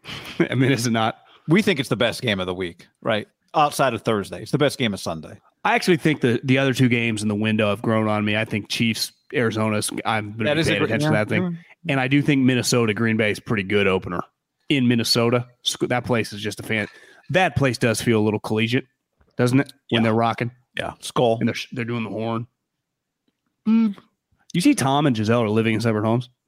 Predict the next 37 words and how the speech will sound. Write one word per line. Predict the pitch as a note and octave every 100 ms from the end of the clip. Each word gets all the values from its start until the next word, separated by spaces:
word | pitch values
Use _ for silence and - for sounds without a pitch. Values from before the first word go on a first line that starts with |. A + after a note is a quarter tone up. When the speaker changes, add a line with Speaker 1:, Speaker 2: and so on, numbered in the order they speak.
| _ _ _
Speaker 2:
Did | -
not | C3+ C3+ -
see | D3
that. | A#2 F2+
In | C#3
the | B2
same | - C3+ B2
area | C3 F3+
or | E3+
in | B2
different | A#2+ A2+ A2+
Speaker 1:
That, | D#3
Speaker 2:
places? | F3 E3 D3+
Speaker 1:
that's, | -
that's | D#3 D#3+
what | D#3
the | C3
New | B2+
York | A#2+ G#2+
Post, | B2 G#2+ - - _ _ _
I, | D3
I | C#3+
didn't | C3+
actually | B2 A2 A2+
read | A2 A2
the | G#2+
article. | G#2+ F3+
Speaker 2:
Separate | F#3
Speaker 1:
I |
just | D#3+
heard |
Speaker 2:
homes | D3
Speaker 1:
someone | A#2 A#2+ B2+
Speaker 2:
where? | F2
Speaker 1:
say. | - _ _ _ _ _ _ _ _ _ _ _ _ _ _ _
Uh, | C#3 C#3 C3+ C3+ C3 C3 C3
Speaker 2:
Like, | D3